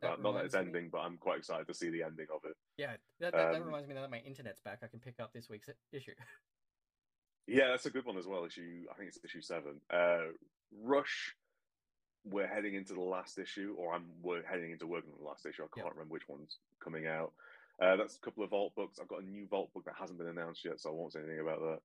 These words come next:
Speaker 1: Um, oh, uh, a couple of Valiant books that have just been announced. I'm working on the new Bloodshot with, uh, Dennis Camp and John, uh, and, uh, Jordi Belair is out, uh, at some point this year, I, September maybe.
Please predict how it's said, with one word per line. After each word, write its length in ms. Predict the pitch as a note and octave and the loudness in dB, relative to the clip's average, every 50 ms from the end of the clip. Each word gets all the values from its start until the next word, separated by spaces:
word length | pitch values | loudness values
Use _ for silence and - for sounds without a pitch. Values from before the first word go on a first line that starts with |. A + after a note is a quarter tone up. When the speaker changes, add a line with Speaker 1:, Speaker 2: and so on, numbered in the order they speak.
| _ _ _ _ _ _ _ _ - | _ _ _ _ _ _ _ _ 8
Speaker 1:
Um, 360 | F2 F2 F2 F2 E2+ F2+ F#2+ - _ - - | 10 10 10 10 8 4 -6 -12 _ 4 6
oh, 200 | C3+ B2 A2+ G2 - - - | 6 6 6 4 0 -2 2
uh, 180 | A2 A2 A2 | 4 4 4
a 20 | G#2+ | 4
couple 240 | - D3+ A#2+ B2 A2 | 2 -2 -4 -4 -4
of 80 | G2 | -2
Valiant 340 | A2 G#2+ A2 A2 A2+ G2+ F#2+ | 0 -2 -2 -2 -4 -8 -8
books 260 | A2 G#2+ - - - - | -8 -8 -8 -8 -10 -8
that 100 | A2 E2 | -8 -8
have 100 | F2 F#2 | -8 -10
just 200 | - G2+ - _ | -14 -18 -18 _
been 80 | G2+ G2 | -10 -10
announced. 300 | F#2+ F#2+ F#2+ F#2+ F2+ - | -8 -6 -8 -8 -8 -10
I'm 80 | F#2 F2+ | -10 -6
working 260 | F#2+ F#2+ F#2 G2 F#2 | -6 -6 -6 -6 -8
on 140 | F2+ F#2 F2+ | -8 -6 -6
the 80 | F2 | -6
new 140 | F2+ F#2+ F2 | -4 -6 -4
Bloodshot 520 | - F#2+ F#2 F2+ - - G2 F#2 F#2 - - E2+ | -2 -2 -2 -2 -2 -2 0 0 0 0 -2 -4
with, 180 | F2 F2 E2+ E2 _ - - | -4 -4 -4 -4 _ -6 -4
uh, 200 | D#2+ E2 E2+ E2 - | -2 0 0 0 -2
Dennis 300 | F2+ E2+ E2+ E2 - - - | -4 -6 -6 -10 -16 -10 -6
Camp 180 | F2 E2+ E2+ E2 _ | -6 -6 -6 -8 _
and 120 | F2+ E2+ E2 E2 E2+ _ | -8 -8 -8 -10 -14 _
John, 200 | - E2+ E2 D#2+ E2 E2 E2+ _ _ _ _ - - - - - _ _ _ _ - | -4 -2 -2 -2 -6 -12 -20 _ _ _ _ -20 -20 -20 -20 -20 _ _ _ _ 2
uh, 300 | E2 E2 E2 E2 E2 E2 - - | 4 6 6 6 6 4 4 2
and, 360 | E2+ E2+ D#2+ D#2+ E2 E2 D#2 - - | 2 2 0 -2 -4 -8 -6 -2 0
uh, 180 | D#2+ E2 D#2+ | 0 0 2
Jordi 280 | D#2 - F2+ E2+ E2+ - | 2 4 4 4 4 2
Belair 380 | F2 F2 F2 F2 F2 F2 F2+ - - _ _ _ _ _ _ _ _ _ _ _ _ _ _ _ _ _ _ | 4 4 6 6 6 6 4 2 0 _ _ _ _ _ _ _ _ _ _ _ _ _ _ _ _ _ _
is 240 | - F#2 F#2+ F#2 - - | 2 2 2 2 0 -2
out, 360 | F#2 F#2 F#2 F#2+ F#2+ - - - - _ | 0 2 2 2 0 -2 -8 -14 -8 _
uh, 300 | F2 F2 F2 F2 F2 F2 E2+ | 0 2 4 4 4 2 2
at 100 | - - | -2 -6
some 260 | - - B2 A#2+ A#2+ | -4 -4 -2 -4 -2
point 220 | B2 B2+ C3 G#2 | -2 -4 -4 -2
this 180 | A#2 C3 - - | -4 -6 -4 -2
year, 260 | A#2+ B2 B2 C3 C3+ | -2 0 0 0 0
I, 120 | A2 B2 A#2+ - C3 C#3 A#2 | -2 -2 -6 -8 -14 -18 -16
September 540 | - - D3+ C#3 - - A#2+ A#2 A#2+ A#2+ | -4 -4 -4 -4 -2 -4 -4 -4 -2 -4
maybe. 380 | A2+ A2+ A2 A#2 A2+ A#2 A#2+ A#2+ | -2 -2 -2 0 0 0 0 -2